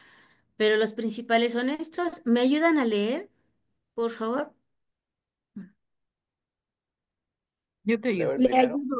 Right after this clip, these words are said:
Speaker 4: Romy.
Speaker 2: Yo te
Speaker 4: <laughs> Tú, Romy.
Speaker 2: Ah, ok.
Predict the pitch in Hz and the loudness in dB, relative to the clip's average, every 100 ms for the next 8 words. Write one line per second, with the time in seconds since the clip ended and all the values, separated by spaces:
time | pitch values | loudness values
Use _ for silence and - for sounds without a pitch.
0 | 240 220 226 202 - _ - 190 185 180 | -6 -8 -8 -12 -20 _ -20 -4 0 2
1 | 185 170 185 - 208 - 208 _ _ _ | 4 4 2 4 4 4 -4 _ _ _
2 | _ 440 320 294 339 339 294 254 190 - | _ -2 -2 2 6 8 8 6 4 -4
3 | _ _ _ _ _ _ _ _ 196 180 | _ _ _ _ _ _ _ _ -2 0
4 | 165 | 0